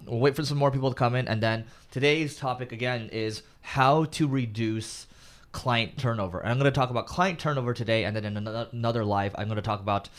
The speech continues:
uh, employee turnover, 'cause those, those things matter a lot. 'Cause if you don't have good team members, what's gonna happen? You're not gonna have clients, and none of it matters at the end of the day. So,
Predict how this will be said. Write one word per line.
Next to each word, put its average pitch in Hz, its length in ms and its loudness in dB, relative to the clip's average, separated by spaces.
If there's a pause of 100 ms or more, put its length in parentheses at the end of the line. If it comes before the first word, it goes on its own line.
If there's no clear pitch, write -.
(180)
uh, 101 160 -4
employee 131 440 -2
turnover, 101 340 -2
'cause 104 300 -6
those, 117 320 -2
those 113 240 -6
things 107 240 -10
matter 95 240 0
a 104 80 2
lot. 123 260 2
'Cause 98 160 -8
if 98 100 -10
you 104 80 -8
don't 104 140 -6
have 113 240 -2
good 110 180 -6
team 208 220 -6
members, 113 460 -2 (460)
what's 95 180 -12
gonna 113 160 -4
happen? 131 460 0 (360)
You're 104 120 -4
not 104 140 -2
gonna 110 120 -4
have 117 160 -2
clients, 123 400 -4
and 107 80 -6
none 107 100 -2
of 113 80 -4
it 107 100 -4
matters 104 440 0
at 101 240 2
the 104 160 -4
end 98 300 0
of 95 360 -4
the 104 80 -6
day. 104 380 2 (360)
So, 165 460 6